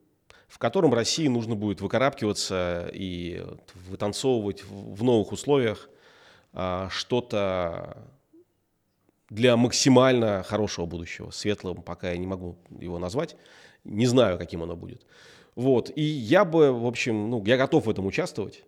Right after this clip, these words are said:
а, поскольку вижу, что вот функция предпринимателя, в том числе функция создателя, функция творца, да, который, а, влияет как-то положительно на мир вокруг.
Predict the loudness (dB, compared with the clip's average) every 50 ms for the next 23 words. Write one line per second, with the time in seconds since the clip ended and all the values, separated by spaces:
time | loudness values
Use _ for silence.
0 | _ _ _ _ _ _ _ _ _ _ _ _ _ _ -8 -6 -4 -4 -2 -2
1 | -2 -4 -4 -6 -8 -12 -14 -18 -16 -14 -12 -12 -8 -6 -4 -4 -4 -6 -6 -6
2 | -4 -4 -4 -4 -4 -6 -8 -10 -10 -8 -6 -6 -6 -8 -10 -14 _ -20 -20 -20
3 | -8 -4 -4 -4 -4 -4 -8 -10 -10 -8 -6 -4 -4 -4 -6 -10 -10 -8 -8 -10
4 | -8 -8 -8 -6 -6 -8 -10 -10 -10 -10 -10 -6 -4 -4 -4 -4 -8 -12 -14 -16
5 | -18 -16 -10 -10 -10 -8 -8 -8 -8 -8 -8 -10 -12 _ _ _ -20 -20 -20 -20
6 | -20 _ _ _ 0 0 0 4 4 4 4 4 0 -8 -14 -12 -10 -10 -8 -8
7 | -10 -10 -8 -8 -8 -8 -8 -10 -14 _ _ _ _ _ _ _ _ _ -14 -12
8 | -12 -12 -12 -14 -16 -16 -18 -18 -18 -20 -18 -20 -20 -16 -10 -6 -2 0 0 0
9 | 0 -2 -4 -8 -10 -10 -6 -2 0 0 0 0 -2 -4 -4 -4 -2 -2 -2 -2
10 | -2 -2 -2 -4 -4 -6 -8 -10 -12 -14 -14 _